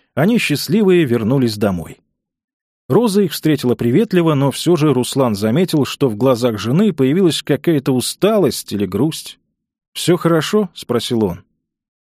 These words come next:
"Нормально", — кивнула Роза. "Давайте мыть руки и за стол". "Я хочу позвонить маме", — сообщил Руслан. "После еды уже будет поздно, она может отдыхать". Роза вновь кивнула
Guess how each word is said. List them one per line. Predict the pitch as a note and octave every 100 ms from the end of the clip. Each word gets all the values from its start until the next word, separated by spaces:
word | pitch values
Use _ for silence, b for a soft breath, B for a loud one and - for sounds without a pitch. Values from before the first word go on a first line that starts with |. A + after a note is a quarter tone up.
| -
"Нормально", — | G#3 G#3 G3 E3 G2+ F2 - _ _
кивнула | - B2 C3+ A#2
Роза. | A2+ G2+ E2 - _ _ _ _ _
"Давайте | G#2+ F3 G3 F3 D#3
мыть | D3+ C#3+
руки | D#3+ F#3 - E2+ _ _
и | F#3+
за | B2+ G#2
стол". | - E2+ F2 _ _ _ _ _ _ _ - B B B -
"Я | F#3
хочу | G#3 E3 F#3
позвонить | C#3+ B2 C#3+ D3 C#3
маме", — | C#3+ G#2+ E2+ - _
сообщил | - A#2+ G#2+ - A2+
Руслан. | A2+ - A2+ E2 - _ _ _ _ _
"После | - D#3+ - E3
еды | E3+ D#3 A3 - _
уже | - B2+ F3
будет | D#3+ E3+ E3
поздно, | - D3 G2+ F2+ - _ _
она | A#2+ D3 E3+
может | C#3+ C3+ -
отдыхать". | B2 A#2 A#2+ - E2 - _ _ _ _ _ _ _ _ _
Роза | C3+ A3 F#3 F#3
вновь | C#3 D3 -
кивнула | B2 A#2 F3 G3+ D3+